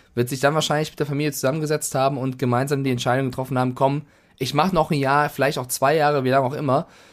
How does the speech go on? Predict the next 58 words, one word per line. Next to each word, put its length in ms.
Ähm, 400
ich, 200
das 140
ist 140
eine, 100
für 160
mich 260
eine 80
komplett 500
menschliche 680
Reaktion 720
und 140
ich 100
finde 180
es 60
ein 60
bisschen 220
schade 280
von 160
ein 60
paar 200
Fans, 400
das 160
jetzt 100
irgendwie 160
vorzuwerfen, 760
„Boah, 280
nervt 400
er 60
mich 280
und 220
das 120
ist 100
doch 140
alles 240
wieder 120
Marketing.“ 640
Nee, 280
also 180
habt 180
ihr 100
in 100
eurem 220
Leben 220
noch 80
nicht 120
schon 100
mal 100
irgendwie 120
eine 80
Entscheidung 400
getroffen 360
und 80
dann 120
nach 140
irgendeiner 340
Zeit 260
gemerkt, 440